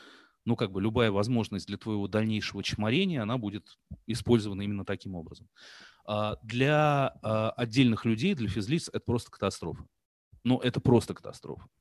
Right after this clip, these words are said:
У меня есть, э, несколько, э, знакомых, которых, э, которым присвоили статус иноагента.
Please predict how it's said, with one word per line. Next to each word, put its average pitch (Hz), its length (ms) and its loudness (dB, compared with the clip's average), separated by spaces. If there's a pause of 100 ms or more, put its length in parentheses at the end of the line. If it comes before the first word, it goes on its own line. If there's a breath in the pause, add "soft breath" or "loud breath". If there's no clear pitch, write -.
(440)
У 104 60 -6
меня 107 200 4
есть, - 600 0
э, 95 500 -10
несколько, 98 840 -8 (1120 loud breath)
э, 92 480 -8
знакомых, 107 720 0
которых, 92 720 -8
э, 82 440 -6
которым 92 300 -6
присвоили 98 460 -2
статус - 440 -8
иноагента. 117 600 -4